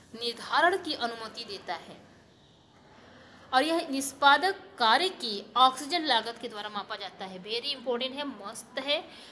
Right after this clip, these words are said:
यानी कि राइट है दोस्तों। कोई भी आप ऊर्जा व्यय कितना हो रहा है तो वो निर्भर करता है कि आप कितना activities कर रहे हैं, ऑक्सीजन कितना ग्रहण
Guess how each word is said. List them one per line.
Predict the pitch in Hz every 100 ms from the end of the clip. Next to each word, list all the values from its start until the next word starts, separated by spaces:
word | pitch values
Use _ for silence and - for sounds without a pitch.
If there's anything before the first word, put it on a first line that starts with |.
| -
यानी | 220 240
कि | 247 240
राइट | 208 226 302
है | 311
दोस्तों। | 294 285 349 339
कोई | 233 269
भी | 294
आप | 277 269 -
ऊर्जा | 233 214 269 269
व्यय | 262 262
कितना | 220 226 240
हो | 339 349 302
रहा | 269 285
है | 294
तो | 294 -
वो | 311
निर्भर | 285 247 233 311 -
करता | 220 -
है | 262 285
कि | 277 -
आप | 220 247 349 370 - - -
कितना | - 277 294
activities | 320 262 - 247 240 349 381
कर | - 302
रहे | 294 302
हैं, | 294 311
ऑक्सीजन | 220 233 254 277 294
कितना | 302 277 254
ग्रहण | 220 202 196 302